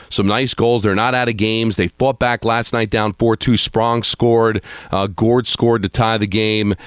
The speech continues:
Uh, uh, that was a, a pretty, pretty nice comeback from them. Uh, as, uh, they get the game-winning goal and they win five to four, scoring three goals in Calgary in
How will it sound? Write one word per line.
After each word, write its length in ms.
Uh, 420
uh, 420
that 220
was 180
a, 40
a 220
pretty, 540
pretty 340
nice 320
comeback 540
from 220
them. 320
Uh, 420
as, 240
uh, 380
they 220
get 260
the 60
game-winning 540
goal 340
and 160
they 80
win 400
five 400
to 60
four, 240
scoring 320
three 320
goals 440
in 220
Calgary 760
in 340